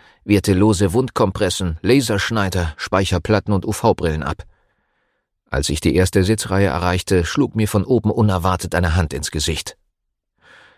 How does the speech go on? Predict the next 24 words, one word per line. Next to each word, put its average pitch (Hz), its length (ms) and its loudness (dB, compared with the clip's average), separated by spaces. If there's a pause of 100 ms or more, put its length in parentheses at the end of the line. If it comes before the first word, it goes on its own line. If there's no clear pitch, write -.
(140)
Unwillkürlich 101 720 4
stoppte - 380 0
ich 82 200 -6
meinen 82 260 -2
Flug 110 340 0
an 85 120 -6
einem 82 280 -4
Haltegriff 85 640 -2
und 80 160 -2
sah 82 300 -2
auf. - 480 -8 (1200)
Ich - 280 0
schrie, 90 560 -2 (300)
denn 85 160 2
dicht 120 260 0
vor 98 120 0
meinen 90 240 2
Augen 92 420 0
trieb 82 240 -6
jemand 80 280 0
in 76 120 -2
einem 80 200 0
olivgrünen 92 640 2
Overall. 73 680 -2